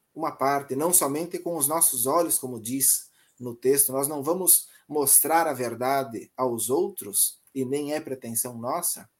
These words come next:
ah, através da nossa ótica. É preciso que cada um, na medida dos seus esforços, a busque.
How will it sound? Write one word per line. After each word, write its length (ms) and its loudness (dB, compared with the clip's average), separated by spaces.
ah, 560 0
através 680 0
da 120 2
nossa 500 2
ótica. 480 -10
É 120 -8
preciso 460 -4
que 100 -18
cada 440 0
um, 120 -4
na 100 -6
medida 380 -4
dos 240 0
seus 260 -2
esforços, 960 0
a 100 -2
busque. 480 -2